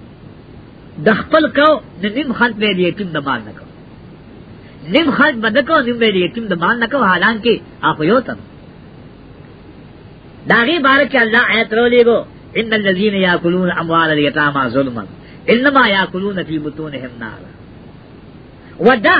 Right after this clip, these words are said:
خېټه کې وره چې، چې د یتیم مال خوري. نو بیا صحابه هغې به د یتیم د پاره جدا ډوډۍ پخوله، خر-، پخ کړی. اذان د جدا، د یتیم خو یو تن ده، هغه نه پاتې شوه.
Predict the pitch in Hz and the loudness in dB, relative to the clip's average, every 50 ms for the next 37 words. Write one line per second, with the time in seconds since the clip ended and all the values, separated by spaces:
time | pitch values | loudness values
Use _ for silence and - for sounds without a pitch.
0 | - - 320 370 392 285 277 202 - 220 202 254 349 392 359 262 190 - 175 131 | 0 -2 -4 -6 -4 -4 -6 -4 -4 -4 -2 -2 0 2 2 0 0 0 -6 -8
1 | - - - - - - - - 190 180 180 180 170 - - 185 165 151 151 147 | -8 -14 -18 -20 -20 -20 -8 -6 -4 -2 0 -2 -2 -2 -6 -10 -8 -6 -4 -4
2 | 135 117 - - - - - - - - - - - - - - - - - - | -4 -6 -8 -14 -20 -20 -20 -20 -20 -20 -20 -20 -20 -20 -20 -20 -20 -20 -20 -20
3 | - - - - - - - - - - - - - - - - - - - - | -20 -20 -20 -20 -20 -20 -20 -20 -20 -20 -20 -20 -20 -20 -20 -20 -20 -20 -20 -20
4 | - - - - 147 185 180 165 233 269 285 - - 240 208 214 226 233 214 233 | -20 -20 -14 -10 -8 -6 -2 0 2 2 2 0 0 0 0 2 0 0 2 2
5 | 262 269 254 190 - - - - - - - - - - - - - - 202 214 | 2 2 2 -2 -6 -14 -20 -20 -20 -20 -20 -20 -20 -20 -20 -16 -6 -2 -2 0
6 | 226 277 277 240 254 240 226 233 220 208 - 277 262 254 220 214 214 214 208 202 | 2 2 2 4 2 2 4 4 4 2 2 -2 -2 0 0 2 2 2 2 2
7 | 185 180 185 180 202 240 220 190 185 175 165 160 135 139 - - 123 113 107 107 | 0 -2 0 2 2 2 2 0 0 -2 -2 -2 -4 -6 -10 -10 -12 -12 -12 -10
8 | - 147 143 - - - - - - 135 - - 151 127 110 95 - - - - | -8 -8 -8 -8 -10 -18 -16 -12 -12 -12 -6 -4 -4 -4 -4 -6 -10 -16 -20 -20
9 | - - - - 135 151 147 196 214 226 226 220 180 202 208 220 240 254 247 - | -20 -20 -8 -6 -4 0 2 2 2 4 4 2 2 4 4 4 4 4 2 -2
10 | - - - - - - - 196 220 214 - - 311 285 208 214 220 233 262 285 | -10 -20 -20 -20 -16 -2 2 4 4 4 4 2 0 0 2 4 6 6 6 6
11 | 254 - 285 285 285 240 190 156 143 160 185 214 220 196 - 247 247 269 233 262 | 4 2 2 2 2 2 2 2 0 0 0 0 0 2 2 2 2 2 2 -2
12 | 220 185 226 220 | -6 -6 -8 -10